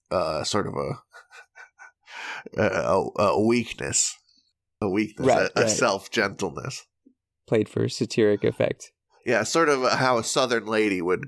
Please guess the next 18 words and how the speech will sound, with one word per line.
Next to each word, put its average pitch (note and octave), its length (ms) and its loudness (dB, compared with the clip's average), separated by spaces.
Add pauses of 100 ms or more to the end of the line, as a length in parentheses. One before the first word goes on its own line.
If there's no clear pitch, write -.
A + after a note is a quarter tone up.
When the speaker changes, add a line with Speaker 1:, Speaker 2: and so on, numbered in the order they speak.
(120)
Speaker 1:
would G#2 200 0
call E2+ 280 0
a E2+ 40 -2
young E2+ 280 -6
man D#2 340 -4
gentle. - 580 -4 (760)
"Oh, D3+ 400 8
Speaker 2:
<laughs> - 20 0
Speaker 1:
he's E4+ 300 4
got E4+ 280 0
that D#4 220 2
gentle C#4+ 580 2
way G#3+ 260 2
about G3+ 360 2
him." C#3+ 320 -4 (580)
Speaker 2:
<laughs> - 640 -6
Lord. C#3 400 4
<laughs> - 40 -20